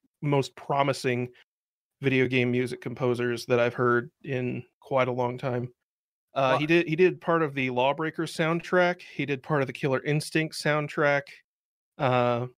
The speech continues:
Speaker 1: I haven't played Wolfenstein, but, uh, he did the soundtrack for that as well. So, like, I, I, he's really talented, really passionate. If you listen to him talking about his process,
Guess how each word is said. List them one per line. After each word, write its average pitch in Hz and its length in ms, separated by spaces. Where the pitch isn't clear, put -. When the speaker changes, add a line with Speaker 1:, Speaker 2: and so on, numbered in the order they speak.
Speaker 1:
I - 60
haven't 170 420
played 156 520
Wolfenstein, 170 960
but, 131 320
uh, 127 240
he 123 100
did 127 380
the 131 60
soundtrack 127 500
for 131 100
that 127 240
as 127 140
well. 135 360
So, 123 560
like, 135 240
I, 131 320
I, 135 240
he's 139 760
really 170 460
talented, 156 560
really 143 220
passionate. 165 640
If 147 160
you 131 80
listen 131 300
to 131 60
him 139 200
talking 131 460
about 131 300
his 127 140
process, 131 720